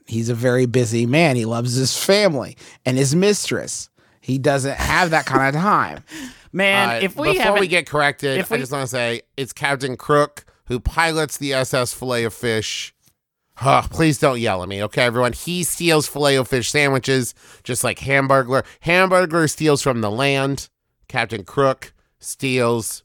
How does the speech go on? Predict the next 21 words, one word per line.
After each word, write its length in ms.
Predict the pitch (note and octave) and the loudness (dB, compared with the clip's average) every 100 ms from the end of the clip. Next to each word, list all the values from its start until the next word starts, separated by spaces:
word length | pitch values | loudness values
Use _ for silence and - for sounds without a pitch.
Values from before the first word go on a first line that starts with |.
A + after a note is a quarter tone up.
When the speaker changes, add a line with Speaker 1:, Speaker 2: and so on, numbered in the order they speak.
| _ | _
Speaker 3:
from 280 | - A#2 | -6 -4
the 160 | A2+ G2 | -4 -4
ocean. 500 | G2+ F2+ - - G2 | -4 -6 -10 -12 -10
Okay. 220 | B2 A#2+ E3+ | -10 -2 -2
Speaker 2:
If 140 | - | -2
we, 220 | G#3+ - _ | -6 -8 _
if 160 | F3 D#3 | -8 -4
we 160 | G3 C#4 | -4 -2
have 160 | G#3+ | -2
not, 340 | D#3 D3+ D3+ - | 2 2 2 0
in 140 | C3+ B2+ | -2 0
our 300 | B2+ B2+ C3 | 2 0 0
nearly 340 | C3+ C#3 C3+ | 0 2 2
five 240 | C3+ B2+ B2 | 0 0 0
hundred 240 | C3+ B2 | -2 -2
episode 360 | A2+ A2+ B2+ A#2+ | -2 -2 -2 -2
history, 640 | G#2+ A2+ - B2 B2 B2 - - G2 | -2 -6 -4 -2 -2 -4 -10 -18 0
done 320 | C3 B2+ C#3 | 2 4 2
this 320 | B2+ A#2+ - | 0 0 -2
exact 800 | - A2 G2 F#2 F#2 A#2+ C#3 - - | -4 -6 -6 -6 0 2 0 -4 -8
segment 600 | - - B2 A#2 C#3 C#3+ | -4 0 0 2 0 0